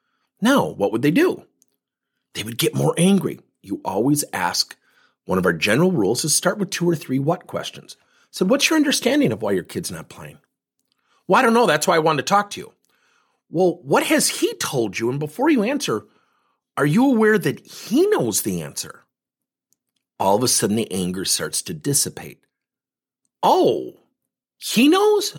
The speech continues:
I said, "Yeah." And I said, "I've got kind of a tough question. I hope I don't cross the line here. Are, are you okay with that?" "Well, sure, what?" "Is this about you or your son?" And before you say anything,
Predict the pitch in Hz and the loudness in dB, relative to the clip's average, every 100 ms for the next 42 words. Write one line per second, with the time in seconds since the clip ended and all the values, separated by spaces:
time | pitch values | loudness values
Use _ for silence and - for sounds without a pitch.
0 | - 135 139 156 240 196 120 - 117 - | -8 -6 -4 0 2 2 0 -4 -4 -6
1 | _ _ _ - 277 - 294 208 - 233 | _ _ _ -4 -2 0 0 0 0 -4
2 | - 277 - 127 120 180 190 175 175 160 | 0 0 0 -2 -2 0 0 0 -2 -2
3 | 123 131 269 269 117 98 113 104 117 113 | -6 -6 -6 -4 -4 -6 -6 -4 0 2
4 | 110 113 175 269 330 311 _ _ _ _ | 0 0 0 0 -4 -8 _ _ _ _
5 | _ _ - 165 165 165 156 143 - - | _ _ -2 0 2 2 0 -4 -8 -6
6 | - 226 160 160 175 87 _ _ _ _ | 0 2 2 2 0 -2 _ _ _ _
7 | _ _ _ _ _ _ _ _ _ _ | _ _ _ _ _ _ _ _ _ _
8 | _ _ _ _ _ _ - 107 185 254 | _ _ _ _ _ _ -10 -2 0 2
9 | 349 277 247 131 135 180 226 196 170 139 | 0 0 0 -2 -2 0 2 2 0 -4
10 | - 180 120 101 120 - 381 349 - 208 | -2 0 0 -4 -8 -2 0 2 2 0
11 | 135 104 95 82 | 0 -4 -8 -10